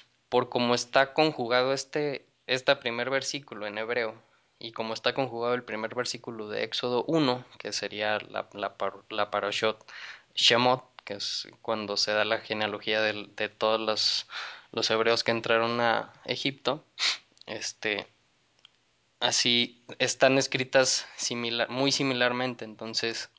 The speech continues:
<clears throat> en, en español, la verdad es que no se ven que se parezcan mucho. Este, en el hebreo sí se parecen un poquito más, y por eso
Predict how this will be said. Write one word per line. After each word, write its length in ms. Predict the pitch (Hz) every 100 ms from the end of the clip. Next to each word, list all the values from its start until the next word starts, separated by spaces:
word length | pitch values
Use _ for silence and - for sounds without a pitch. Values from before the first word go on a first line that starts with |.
| -
<clears throat> 520 | - - - - -
en, 280 | 127 127 123 -
en 160 | 127
español, 560 | 127 - 120 127 139 -
la 160 | 123 113
verdad 260 | 110 117
es 120 | 120
que 140 | - 113
no 180 | 110 113
se 160 | 120
ven 220 | 113 113
que 140 | 110 117
se 100 | 113
parezcan 480 | - 95 101 - 113
mucho. 420 | 113 - 131 160 - - - - - - -
Este, 760 | 104 98 - 107 104 101 104
en 140 | 107
el 100 | 110
hebreo 300 | 107 107 113
sí 320 | 113 - 117 120
se 120 | 127
parecen 380 | 113 113 120 120
un 120 | 120
poquito 360 | 127 135 127
más, 320 | 131 127 135 - - - -
y 120 | 120
por 200 | 120 113
eso 440 | 113 110 113 113